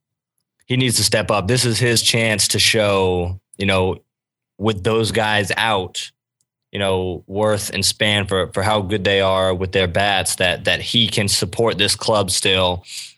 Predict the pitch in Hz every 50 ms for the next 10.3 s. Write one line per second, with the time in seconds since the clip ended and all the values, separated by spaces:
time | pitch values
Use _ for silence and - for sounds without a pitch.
0 | _ _ 95 95 92 92 92 90 90 90 90 - 90 95 95 92 104 104 98 -
1 | - - _ _ _ _ - 110 107 98 98 90 - _ _ _ _ _ _ 95
2 | 92 107 107 107 107 107 101 98 110 110 104 101 101 98 98 95 95 95 - -
3 | - 98 104 101 101 98 98 98 - 107 98 92 104 98 98 95 92 92 87 95
4 | 95 90 85 82 - - 87 87 87 90 101 98 - 110 95 95 101 101 95 95
5 | 104 98 90 - - 107 107 101 98 92 - - 98 90 90 90 - - - -
6 | - - - - - - - 117 101 107 110 113 113 98 107 90 101 107 107 104
7 | 95 98 98 92 - - 110 104 101 95 95 87 110 107 104 101 92 95 90 87
8 | 85 92 95 92 104 110 104 101 101 95 98 98 98 98 95 90 95 95 98 104
9 | 101 98 98 90 - - 107 104 101 95 95 92 - - - - - - 113 107
10 | 104 98 92 87 87 90